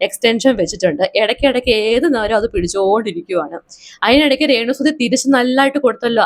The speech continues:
അഭി-, അഭിശ്രീ, അഭിലാഷിന്. അഭിലാഷ് നന്നായിട്ട് ദേഷ്യപ്പെട്ടു. ആ, ആ, നമ്മുടെ അനീഷിന്,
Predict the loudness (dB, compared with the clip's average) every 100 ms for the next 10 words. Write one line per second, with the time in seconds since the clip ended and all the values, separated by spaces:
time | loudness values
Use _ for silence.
0 | 0 -4 -2 -4 -2 -2 -2 -4 -2 -4
1 | -2 -4 0 2 2 0 -6 -6 -12 -18
2 | -18 -4 0 2 2 2 -2 -2 0 0
3 | 2 2 0 0 -2 -2 -4 0 0 0
4 | 0 0 0 -2 -6 -20 -20 -2 0 0
5 | 0 0 -2 -2 0 0 0 0 2 0
6 | 0 0